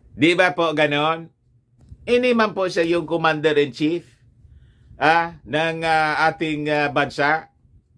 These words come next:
Yung ating Pangulong Bongbong Marcos, dapat may confidential funds talagang malaki. Kasi po, siya yung commander-in-chief ng, ah, ating, ah, bansa.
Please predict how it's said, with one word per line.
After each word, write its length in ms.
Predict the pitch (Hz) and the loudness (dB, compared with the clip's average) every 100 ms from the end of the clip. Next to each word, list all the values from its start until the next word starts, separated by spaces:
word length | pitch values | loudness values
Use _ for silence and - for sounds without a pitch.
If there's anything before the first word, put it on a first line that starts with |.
| _ _ _ _ _ - | _ _ _ _ _ 0
Yung 320 | 143 262 262 | 4 4 4
ating 400 | 214 190 165 147 | 0 0 -4 -2
Pangulong 480 | 127 127 143 143 143 | -4 -2 -2 -2 -2
Bongbong 320 | 143 139 143 | -4 -2 -2
Marcos, 720 | 143 160 151 120 143 151 - _ _ | 0 0 2 2 0 -4 -18 _ _
dapat 480 | 120 214 226 135 127 | -2 0 0 -4 -2
may 160 | 147 | -4
confidential 720 | 147 151 - 135 131 117 120 110 | 0 -2 0 -2 -2 -2 -6 -2
funds 240 | 120 113 | -4 -4
talagang 480 | - 104 104 117 113 | -6 -4 -2 -4 -4
malaki. 560 | 104 87 87 101 104 _ - - - - - _ _ - - - _ | -4 -6 -6 -8 -8 _ -20 -20 -20 -20 -20 _ _ -20 -20 -20 _
Kasi 320 | - 156 160 180 | 0 2 2 0
po, 320 | 156 120 120 - | 0 -2 -4 -2
siya 160 | 160 | 0
yung 240 | 160 170 151 | 0 0 -2
commander-in-chief 1200 | 151 139 143 147 139 127 123 - 127 135 135 - - - | -2 0 0 0 -2 -2 -4 -6 -6 -6 -8 -20 -20 -8
ng, 400 | 120 143 139 131 | -2 0 -2 -4
ah, 480 | 131 123 117 107 95 | -4 -2 -2 -2 -2
ating, 640 | 214 233 - 139 131 127 | 0 0 0 -4 -4 -6
ah, 320 | 123 117 110 95 | -4 -2 -4 -4
bansa. 560 | 113 110 117 120 127 | -4 -4 0 0 0